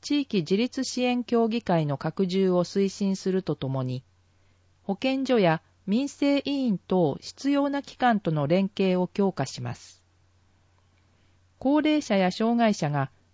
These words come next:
できる限り自宅で生活できるよう、在宅支援サービスを拡充するとともに、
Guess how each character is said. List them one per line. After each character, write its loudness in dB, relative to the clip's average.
で 2
き -2
る 2
限 0
り 2
自 -2
宅 -2
で 2
生 -2
活 -2
で 0
き -8
る 2
よ 0
う、 -20
在 2
宅 -2
支 -10
援 -2
サ 0
ー 2
ビ 0
ス -2
を 4
拡 -2
充 0
す -2
る 2
と -2
と -4
も -2
に、 -4